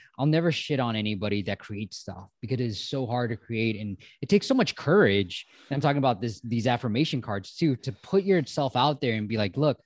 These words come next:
look at these affirmation cards, and you've got this great Kickstarter that's about to take off as of this publication date, ragecreate dot kickstarter. I'm gonna be a supporter of this, but ragecreate dot com slash kickstarter, I'll link that up."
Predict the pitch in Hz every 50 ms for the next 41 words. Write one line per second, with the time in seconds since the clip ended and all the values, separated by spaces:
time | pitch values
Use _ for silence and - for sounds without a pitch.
0 | _ _ _ - 147 135 147 165 151 123 143 135 127 123 - - 135 127 123 131
1 | 139 - 123 110 98 - 110 107 107 95 104 107 113 123 113 131 131 135 - 135
2 | 117 - - 131 127 120 - 139 113 - - - 113 117 113 110 - - - 117
3 | 113 - - 120 110 104 - _ _ _ _ - - 135 120 - 120 117 - 127
4 | 117 104 104 123 110 98 _ _ _ _ _ - 123 117 110 143 131 120 - -
5 | - - - 151 131 110 127 - - 147 147 - 151 135 101 117 113 110 - 107
6 | 110 113 131 135 127 113 - _ - 127 117 117 - - 123 107 90 95 - 170
7 | 165 - - - 123 104 101 104 107 110 104 - _ - - - 175 196 180 156
8 | 156 143 - - 104 - 143 135 120 123 113 98 95 104 98 - - 120 - -
9 | 123 127 139 143 127 - - - - 135 123 113 117 117 - _ _ _ _ _
10 | _ - 127 117 113 - - - 135 127 123 117 110 107 98 - - - 123 107
11 | 104 - - - 147 120 - - - 110 107 107 107 101 107 117 120 - - 113
12 | 104 113 117 113 104 -